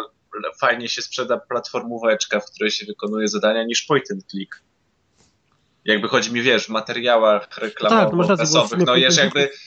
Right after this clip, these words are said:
Speaker 1: wie-, wię-, większa jest pula odbiorców takich właśnie arcade'owych, jak teraz wszyscy robią platformówki dwa D w fajnym stylu graficznym, no, a jeszcze od Double Fine, okej, no to kupmy, nieważne, co to jest,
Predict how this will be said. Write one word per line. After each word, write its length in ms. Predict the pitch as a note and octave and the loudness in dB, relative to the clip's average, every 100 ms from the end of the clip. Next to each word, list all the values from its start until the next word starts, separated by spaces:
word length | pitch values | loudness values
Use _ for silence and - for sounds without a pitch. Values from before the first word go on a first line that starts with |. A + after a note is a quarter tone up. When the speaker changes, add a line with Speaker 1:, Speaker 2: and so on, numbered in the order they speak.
| _ _ | _ _
Speaker 1:
wie-, 120 | C3+ A#2+ A#2 C3+ | -14 -14 -16 -8
wię-, 180 | D#3 D3 A2+ | -8 -8 -12
większa 340 | D#3 - C3 | -8 -4 -2
jest 360 | G#2+ - - _ | -4 -6 -12 _
pula 240 | B2 A#2 | -4 -4
odbiorców 600 | A2 G2 A#2 A2 - G#2 | -4 -4 -4 -4 -8 -10
takich 340 | G#2+ G#2 G#2+ G2+ | -8 -8 -12 -4
właśnie 680 | G#2 - G#2 G#2 G2+ F#2 - F#2 | -2 -2 -4 -4 -2 -2 0 0
arcade'owych, 600 | G#2 A2+ G2+ A2 G#2 G#2 | 0 -6 -2 -2 -2 -6
jak 140 | G#2+ - | -8 -6
teraz 260 | A2 G#2+ | -2 -2
wszyscy 300 | - A2+ - | -4 -10 -6
robią 240 | G#2+ G#2 G#2 | -2 0 0
platformówki 760 | A2 G#2 A2+ G#2 G#2+ - - | 0 -2 -6 -6 -6 -8 -14
dwa 260 | F#2+ G2+ F#2+ | -6 -4 0
D 260 | G#2 G2+ F2+ | 4 4 2
w 20 | - | 0
fajnym 320 | G2+ G2+ G2+ | -2 0 -6
stylu 280 | - A2 G2 | -8 -10 -6
graficznym, 640 | G2+ - G2+ - A2 G2+ _ - _ _ _ | -6 -6 -4 -2 0 -2 _ -20 _ _ _
no, 220 | B2 A#2+ | 0 2
a 80 | A2+ | 4
jeszcze 240 | A2 - A2+ | 2 0 -4
od 120 | F#2+ | 0
Double 280 | A2 G#2 G#2 | 0 2 -2
Fine, 360 | G#2+ G2+ G#2+ - | -2 -2 -4 -10
okej, 360 | A#2 A#2+ A2 | -4 -2 -2
no 80 | G#2 | -4
to 140 | G#2+ | -8
kupmy, 380 | - A2+ - G#2 | -12 -12 -8 -6
nieważne, 460 | G2+ G2+ G#2 G#2 G#2 | -4 0 0 -2 -8
co 140 | G#2 | -8
to 120 | - | -2
jest, 380 | G2+ A#2 C#3+ - | 2 2 2 -2